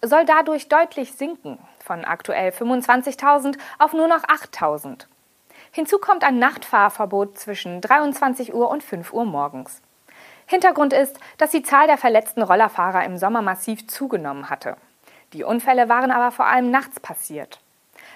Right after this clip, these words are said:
Viele Fahrer waren unter Alkoholeinfluss mit den Tretrollern unterwegs. Die Anbieter zogen gegen die neue Verordnung in Oslo vor Gericht, waren aber erfolglos und nun drohen sie mit dem Aus ihrer Angebote. Auch in anderen skandinavischen Ländern wird inzwischen häufiger gegen die Roller vorgegangen.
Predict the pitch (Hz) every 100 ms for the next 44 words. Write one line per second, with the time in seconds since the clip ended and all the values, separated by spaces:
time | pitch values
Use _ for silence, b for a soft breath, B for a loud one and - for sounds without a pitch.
0 | B - 349 359 339 294 285 247 233 240
1 | 220 220 190 196 190 180 220 214 190 -
2 | 190 196 214 285 262 156 - 165 175 175
3 | 180 233 202 151 - - - _ _ b
4 | b b b 165 156 202 247 247 254 254
5 | 269 294 294 269 285 269 247 269 277 262
6 | 254 262 269 254 247 262 262 254 254 240
7 | 254 320 - B B 302 330 302 269 254
8 | - - - 277 277 156 139 - B B
9 | 269 311 381 381 B - 370 381 277 233
10 | 247 240 160 175 180 202 - 170 156 143
11 | 143 - - - _ _ _ _ B B
12 | - 294 302 277 - 254 247 196 185 180
13 | 175 165 170 160 170 165 170 165 170 175
14 | 180 - 175 - 175 196 208 196 175 175
15 | 180 170 - 175 175 - 185 175 156 151